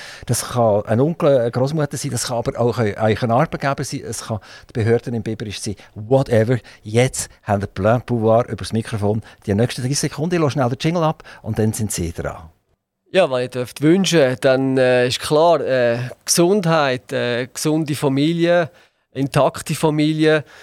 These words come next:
Speaker 2: Äh, das, das private Umfeld ist essentiell, um können auch Leistungen zu bringen.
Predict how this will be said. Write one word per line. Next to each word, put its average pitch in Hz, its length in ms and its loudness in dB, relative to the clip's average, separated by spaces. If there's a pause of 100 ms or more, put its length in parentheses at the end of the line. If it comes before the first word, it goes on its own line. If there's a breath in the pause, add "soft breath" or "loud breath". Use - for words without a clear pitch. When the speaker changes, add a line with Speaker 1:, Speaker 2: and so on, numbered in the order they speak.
(260 loud breath)
Speaker 2:
Äh, 123 420 0
das, - 460 -4
das - 140 -12
private 151 580 2
Umfeld 143 480 0
ist 131 380 -6
essentiell, 156 840 2 (100)
um 127 120 -6
können 131 280 -2
auch 117 200 0
Leistungen 123 460 -2
zu 151 100 0
bringen. 147 440 0